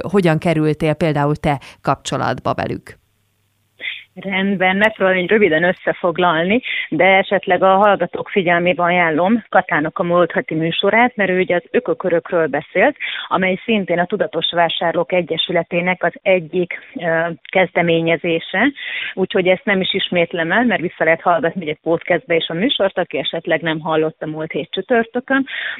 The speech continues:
Speaker 2: Lényegében az, hogy ez az egyesület minden olyan, ö, civil embert próbál megcélozni a fenntarthatóság és környezetvédelmi,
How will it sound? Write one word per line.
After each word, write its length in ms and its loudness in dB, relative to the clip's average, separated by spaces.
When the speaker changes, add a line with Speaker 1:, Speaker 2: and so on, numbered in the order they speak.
Speaker 2:
Lényegében 600 2
az, 140 2
hogy 260 2
ez 200 0
az 120 0
egyesület 720 2
minden 460 4
olyan, 460 0
ö, 360 0
civil 440 4
embert 480 0
próbál 400 0
megcélozni 800 0
a 180 -4
fenntarthatóság 1080 -4
és 180 0
környezetvédelmi, 1000 -2